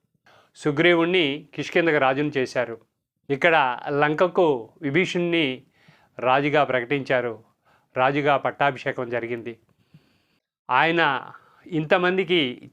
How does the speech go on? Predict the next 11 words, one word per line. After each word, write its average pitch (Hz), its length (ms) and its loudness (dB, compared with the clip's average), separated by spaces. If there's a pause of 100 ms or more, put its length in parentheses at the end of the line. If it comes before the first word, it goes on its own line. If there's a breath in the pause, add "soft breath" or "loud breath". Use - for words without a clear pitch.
చేసినప్పటికీ 160 640 0
కూడా 147 440 2 (920 soft breath)
ప్రతి 165 220 2
ఒక్కరికి 165 760 0
ఎవరికి 170 380 2
ఎంత 151 320 2
గౌరవం 175 340 4
ఇవ్వాలో 147 640 2
అంత 165 240 0
గౌరవాన్ని 170 520 2
ఇస్తూనే 147 560 -2